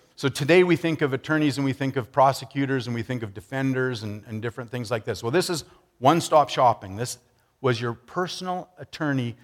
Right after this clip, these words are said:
that covered you in every and any way necessary.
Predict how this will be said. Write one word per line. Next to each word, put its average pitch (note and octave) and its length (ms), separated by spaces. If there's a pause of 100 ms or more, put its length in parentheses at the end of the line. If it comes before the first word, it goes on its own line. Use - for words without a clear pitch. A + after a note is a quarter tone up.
(220)
that B2+ 180
covered D3+ 580
you C#3 280
in B2+ 220
every D3+ 440
and C3+ 160
any C3+ 280
way B2 260
necessary. G#2 720